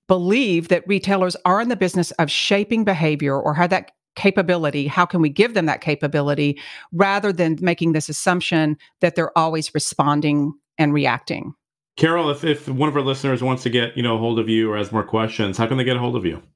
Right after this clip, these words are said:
Speaker 1: You can reach out to me directly. I would love to hear from you at carol at speakermanretail dot com. It's not spelled like it sounds, but I'm sure it will be in print <laughs> somewhere so that they can see that.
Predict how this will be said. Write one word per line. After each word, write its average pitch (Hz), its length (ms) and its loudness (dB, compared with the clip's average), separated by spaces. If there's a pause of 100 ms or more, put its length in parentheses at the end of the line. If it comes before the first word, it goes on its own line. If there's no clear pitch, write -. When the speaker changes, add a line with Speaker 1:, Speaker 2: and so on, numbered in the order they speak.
(140)
Speaker 1:
You 240 240 0
can 196 380 0
reach 190 200 2
out 196 160 0
to 226 60 -2
me 226 120 2
directly. 214 540 0
I 156 100 2
would 175 180 -2
love 180 240 2
to 214 100 2
hear 214 220 0
from 196 220 0
you 170 240 2
at 160 360 0
carol 220 760 0 (160)
at 180 160 2
speakermanretail 214 1400 0
dot 165 220 0
com. 170 440 0 (420)
It's - 280 0
not 185 440 0
spelled 190 380 0
like 180 200 0
it 254 120 0
sounds, 180 340 0
but 180 160 0
I'm 175 120 0
sure 185 240 0
it 175 80 -2
will 180 100 0
be 175 140 2
in 175 120 0
print - 320 0
<laughs> - 40 -6
somewhere 269 540 2
so 277 220 0
that 247 180 -4
they 202 100 0
can 202 180 -2
see 196 140 -2
that. 180 280 0